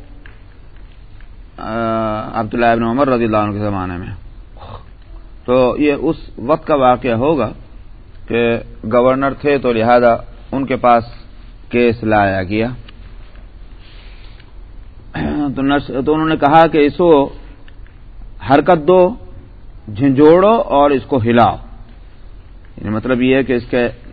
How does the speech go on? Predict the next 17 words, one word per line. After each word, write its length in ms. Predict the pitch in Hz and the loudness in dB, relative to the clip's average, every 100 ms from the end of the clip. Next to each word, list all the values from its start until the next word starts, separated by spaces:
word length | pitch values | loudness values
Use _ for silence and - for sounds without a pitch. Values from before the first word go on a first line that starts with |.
| - | -10
نشہ 500 | 110 117 123 123 139 | -4 0 0 2 2
دیکھو 400 | 123 113 147 156 | 4 0 0 -2
کہ 100 | 151 113 | -2 -2
ہلکا 260 | 117 120 | -2 -2
سا 180 | 117 117 | -4 -4
ہے 180 | 113 190 | -4 -4
یا 140 | - | -4
زیادہ 380 | 113 110 107 113 92 | -2 -2 0 -2 -4
ہے۔ 60 | 71 - - - - - - - - - - - - - | -10 -14 -20 -20 -20 -20 -20 -20 -20 -20 -20 -20 -20 -8
وسطن 520 | 127 151 160 - 190 180 | 2 4 2 0 0 0
کہو 380 | 170 156 190 | 2 4 6
ہو، 220 | 175 180 175 | 6 4 4
اور 180 | 151 165 | 2 2
اسی 260 | 156 190 | 2 -2
طرح 240 | 180 180 170 | -2 0 0
سے 80 | |
اس 60 | 180 | 0